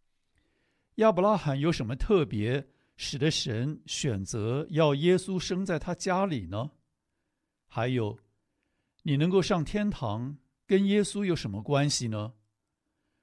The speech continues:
这两个问题的答案是同一个字，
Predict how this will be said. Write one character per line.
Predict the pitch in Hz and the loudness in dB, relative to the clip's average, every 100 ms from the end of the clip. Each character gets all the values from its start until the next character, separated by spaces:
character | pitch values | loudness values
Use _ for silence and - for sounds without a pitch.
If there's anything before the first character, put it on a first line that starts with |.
| _ | _
这 | - 220 | 0 2
两 | 170 113 | 2 2
个 | |
问 | 151 208 | 0 0
题 | 151 143 | 0 -2
的 | 147 | -2
答 | 107 104 | -2 -4
案 | 143 147 117 190 | 0 0 0 -8
是 | - - | -10 -8
同 | 131 - 113 143 | -6 -6 -6 -4
一 | 185 | -2
个 | 202 139 | -2 -4
字， | - 202 139 113 | -4 -2 -4 -6